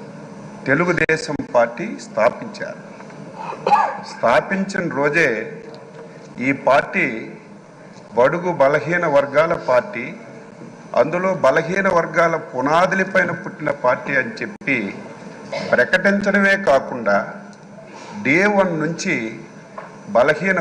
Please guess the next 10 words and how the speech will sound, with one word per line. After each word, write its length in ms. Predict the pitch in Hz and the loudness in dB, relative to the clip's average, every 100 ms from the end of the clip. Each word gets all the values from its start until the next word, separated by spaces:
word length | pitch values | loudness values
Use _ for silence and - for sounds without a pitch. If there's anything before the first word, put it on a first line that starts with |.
| 143 | 2
వర్గాలకి 520 | 139 120 143 190 - - 117 | 2 2 2 2 -4 -2 2
ఆ 40 | 117 | 2
అవకాశాన్ని 640 | 117 - 160 156 143 127 117 | 0 2 2 2 0 -2 -6
ఇచ్చిన 220 | - 113 110 | -8 -6 -6
విషయం 320 | 104 - 185 | -6 -4 -2
ఒక్కసారి 480 | 113 117 - 127 196 - | -2 -4 0 2 0 -4
గుర్తు 260 | 113 - - | -10 -10 -10
చేస్తున్నాను. 500 | - 104 - - - - - - - - - - - - - - - - | -8 -8 -8 -8 -8 -12 -16 -16 -14 -12 -12 -12 -14 -12 -12 -12 -4 2
అందులో 360 | 180 165 185 185 180 127 | 2 4 4 4 4 4
భాగంగానే 720 | 131 170 202 202 180 175 180 | 4 4 4 4 6 4 2